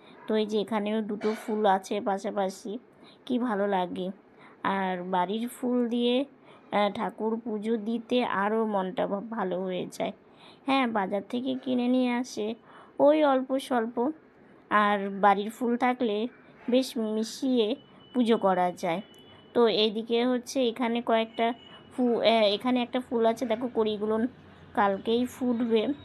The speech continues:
আম, আর কি বলো তো, এই গাছগুলো নিয়ে শুধু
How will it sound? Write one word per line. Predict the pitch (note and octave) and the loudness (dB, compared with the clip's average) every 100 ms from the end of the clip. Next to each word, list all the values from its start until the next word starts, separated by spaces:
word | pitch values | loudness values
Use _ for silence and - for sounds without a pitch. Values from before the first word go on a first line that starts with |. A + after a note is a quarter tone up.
| - - - - - - | -18 -20 -20 -20 -8 2
আম, | G#3 G#3 G#3 G#3+ G#3+ F#3 B2+ - - | 6 6 2 -4 -4 -6 -10 -6 4
আর | G3 A3 A#3 | 6 6 4
কি | C#4 | 2
বলো | G#3 G#3 | 4 4
তো, | G#3 A3+ C#4 D#4+ - - - - | 2 0 0 -2 -12 -20 -8 2
এই | A#3 | 2
গাছগুলো | A3 G3+ G3 G#3 A3+ A#3+ | 6 4 4 0 0 2
নিয়ে | A#3+ G#3 | 2 0
শুধু | G#3 - A#3 A#3 G#3+ | -6 -4 -2 0 0